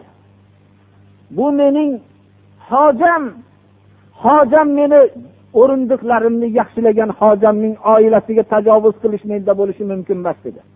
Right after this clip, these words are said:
Rasululloh sallallohu alayhi va sallam shuning uchun ham aytdilarki, "Gunohi kabiralarning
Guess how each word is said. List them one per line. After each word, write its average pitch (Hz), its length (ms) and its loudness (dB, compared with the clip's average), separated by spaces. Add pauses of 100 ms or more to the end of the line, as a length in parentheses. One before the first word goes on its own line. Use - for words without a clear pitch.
(2500)
Rasululloh 269 560 0
sallallohu 262 480 2
alayhi 247 340 -2
va 240 100 0
sallam 247 400 0 (680)
shuning 240 260 2
uchun 240 240 -2
ham 220 200 -4
aytdilarki, 226 600 -2 (1400)
"Gunohi 233 460 2
kabiralarning 262 840 0